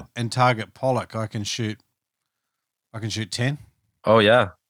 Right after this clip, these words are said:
Speaker 1: There's no one who's, uh, gonna keep track on what you get. No.
Speaker 2: Okay, cool. So
Speaker 1: And, like, uh, the pollock is like, uh, it's a very abundant fish. There's
Speaker 2: Mm.
Speaker 1: like, not any active fishing on it from the industry, so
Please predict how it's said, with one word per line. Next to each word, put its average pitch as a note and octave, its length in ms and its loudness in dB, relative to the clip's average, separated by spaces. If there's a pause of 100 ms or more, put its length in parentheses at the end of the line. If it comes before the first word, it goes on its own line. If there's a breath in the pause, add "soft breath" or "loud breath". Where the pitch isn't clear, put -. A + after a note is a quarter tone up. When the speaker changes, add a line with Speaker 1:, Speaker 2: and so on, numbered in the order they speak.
(140)
Speaker 1:
There's G2+ 300 4
no A#2 180 6
one G#2 280 2
who's, G2 380 -2
uh, F#2 260 4
gonna F#2+ 220 -2
keep - 320 -4
track A2+ 320 2
on F2 80 -2
what F#2 180 0
you F2+ 80 -4
get. F#2 340 -2 (120)
No. F2 200 -8 (140)
Speaker 2:
Okay, B2+ 280 -6
cool. D#3+ 320 -2 (600)
So - 220 2
Speaker 1:
And, F3 120 6
like, G2 200 2
uh, F#2+ 180 6
the F#2 120 0
pollock B2+ 440 2
is F#2 200 -2
like, F2 320 0
uh, - 20 0
it's D#2 680 -4
a E2 80 -2 (260)
very F#2+ 280 2
abundant D#2+ 500 -2
fish. - 280 -6
There's F2+ 200 -4
Speaker 2:
Mm. D3 60 0
Speaker 1:
like, A2 240 2
not A2 180 0
any F#2 260 0
active F#2 500 -2
fishing F2+ 460 -4
on E2 140 -2
it D#2+ 100 -4
from D#2+ 260 -8
the D#2+ 240 -2
industry, E2+ 460 -4
so D#2+ 440 -6